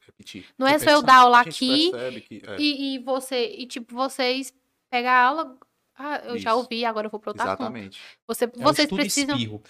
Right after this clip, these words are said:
Speaker 3: Eu chamo isso de estudo espirro, Willis e Brena. O cara tá aqui vendo o artigo, o artigo sexto, direitos sociais, e ele cansou, viu que aquele negócio tá chato. O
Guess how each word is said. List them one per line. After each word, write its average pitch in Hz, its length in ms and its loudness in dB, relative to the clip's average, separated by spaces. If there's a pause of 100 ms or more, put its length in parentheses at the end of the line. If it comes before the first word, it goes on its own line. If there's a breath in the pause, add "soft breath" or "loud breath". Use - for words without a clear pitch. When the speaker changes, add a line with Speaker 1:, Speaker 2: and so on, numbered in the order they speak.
(240 loud breath)
Speaker 3:
Eu 143 60 -4
chamo 160 200 -4
isso 165 120 -6
de 151 60 -10
estudo 180 200 -6
espirro, 123 300 -6
Willis 113 180 0
e 120 60 6
Brena. 107 240 0 (280 loud breath)
O 143 80 -4
cara 160 240 0
tá 165 160 -2
aqui 170 480 -6
vendo 139 260 -4
o 135 60 -2
artigo, 127 600 -6
o 101 360 -8
artigo 139 240 -6
sexto, - 480 -2
direitos 135 320 -6
sociais, 135 600 0
e 147 40 0
ele 160 120 -2
cansou, 156 500 -6
viu 135 160 -4
que 143 80 -12
aquele 143 220 -6
negócio 143 240 -6
tá 165 100 -4
chato. 147 320 -6
O - 40 -20